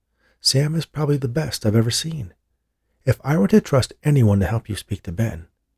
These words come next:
it would be him." "But the last time we tried." "So we try again. And if Ben doesn't appear, we try once more. I promise you, Ben is not going to refuse to speak to you because of the medium you choose. If the roles were reversed,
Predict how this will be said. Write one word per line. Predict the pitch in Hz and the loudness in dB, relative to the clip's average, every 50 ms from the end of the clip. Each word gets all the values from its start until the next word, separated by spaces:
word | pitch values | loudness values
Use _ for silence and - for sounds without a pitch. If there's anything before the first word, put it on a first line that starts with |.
| _ _ _ - | _ _ _ -8
it | 110 | -6
would | 95 95 95 | -6 -6 -6
be | - 101 | -8 -8
him." | - - 170 175 123 85 - _ _ _ _ _ _ _ _ _ _ _ _ _ _ _ _ _ _ _ _ _ _ _ | -6 -6 -4 -4 -4 -6 -10 _ _ _ _ _ _ _ _ _ _ _ _ _ _ _ _ _ _ _ _ _ _ _
"But | - 147 - | -4 0 2
the | 160 | 2
last | 160 165 170 175 165 - - | 2 2 0 -2 -2 -4 -6
time | - - 127 127 120 | -6 -4 -4 -2 0
we | 120 120 120 | 0 -2 -2
tried." | - - - 175 147 113 110 113 117 - _ _ _ _ _ _ _ _ _ _ _ _ _ _ _ _ _ _ _ _ | -2 -2 0 0 2 2 0 -2 -6 -10 _ _ _ _ _ _ _ _ _ _ _ _ _ _ _ _ _ _ _ _
"So | - - 117 113 | -2 0 2 2
we | 143 151 | 2 0
try | - - 160 160 165 | -2 -4 -2 -2 -2
again. | 170 85 180 190 180 123 92 - _ _ _ _ _ _ _ _ _ | -2 -2 -4 -4 -4 -6 -8 -12 _ _ _ _ _ _ _ _ _
And | - 104 | 0 2
if | 101 - _ | 2 2 _
Ben | - 101 95 | 2 2 2
doesn't | 98 95 98 107 | 2 2 0 0
appear, | 110 - - - 117 123 | -2 -2 -2 -2 0 0
we | 127 131 | 0 -2
try | - - 117 113 120 | -4 -4 -4 -4 -2
once | 127 131 143 143 - - - | -2 -2 -4 -4 -4 -2 -2
more. | 160 180 196 165 - - _ _ _ _ _ _ _ _ _ _ _ _ _ _ - | -2 -2 -4 -6 -10 -14 _ _ _ _ _ _ _ _ _ _ _ _ _ _ -4
I | 143 | -4
promise | - - 147 147 123 110 90 - - | -4 -4 -4 -4 -4 -2 -4 -4 -6
you, | - - 90 _ _ _ _ _ _ _ _ - | -10 -12 -18 _ _ _ _ _ _ _ _ 2
Ben | 117 117 120 117 | 4 6 6 6
is | 107 98 95 | 4 2 2
not | 98 110 135 165 160 | 4 4 4 2 0
going | - 147 143 135 123 | 0 0 0 0 2
to | 123 | 0
refuse | 135 123 - - 110 101 - | -2 -2 0 2 0 0 2
to | - 101 | 0 -2
speak | - - - 123 117 - | -2 0 2 2 2 2
to | - - 87 | -2 -10 -8
you | 85 | -4
because | 82 90 85 - - 107 95 92 | -2 -2 -2 2 2 2 2 2
of | 80 | 0
the | 82 | -2
medium | 85 95 113 117 101 87 85 85 | 0 2 2 2 2 0 -2 -4
you | 82 82 | -6 -6
choose. | - - - 85 82 80 - - - _ _ _ _ _ _ _ _ _ _ _ _ _ _ - | -8 -6 -6 -6 -6 -6 -8 -12 -16 _ _ _ _ _ _ _ _ _ _ _ _ _ _ -6
If | - | -2
the | - 92 | 0 2
roles | 87 92 92 92 95 92 92 | 4 4 4 4 2 0 -2
were | 87 82 | -2 -2
reversed, | 82 80 90 104 113 101 87 - - - | -2 0 2 2 0 0 -2 -6 -12 -16